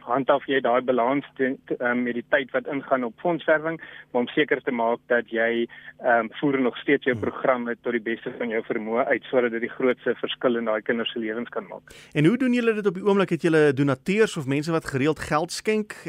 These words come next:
Speaker 2: En s-, eh, dis nou seker 'n simpel vraag, maar soek julle nog meer mense
Speaker 1: Hmm.
Speaker 2: om geld te skenk?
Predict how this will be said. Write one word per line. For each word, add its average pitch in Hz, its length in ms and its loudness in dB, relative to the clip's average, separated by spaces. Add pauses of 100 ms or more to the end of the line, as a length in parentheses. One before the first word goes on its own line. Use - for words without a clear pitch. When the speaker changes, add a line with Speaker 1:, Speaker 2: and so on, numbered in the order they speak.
Speaker 2:
En 143 360 2
s-, - 420 -10
eh, 71 260 -10
dis 139 160 -10
nou 156 100 -4
seker 147 180 0
'n 143 40 2
simpel 147 260 -4
vraag, 151 260 0
maar 135 120 -4
soek - 220 -4
julle 196 240 2
nog 175 240 4
meer 170 240 2
mense 147 400 0
Speaker 1:
Hmm. 123 160 -4 (180)
Speaker 2:
om 147 140 0
geld 147 280 2
te 139 80 0
skenk? 113 360 -2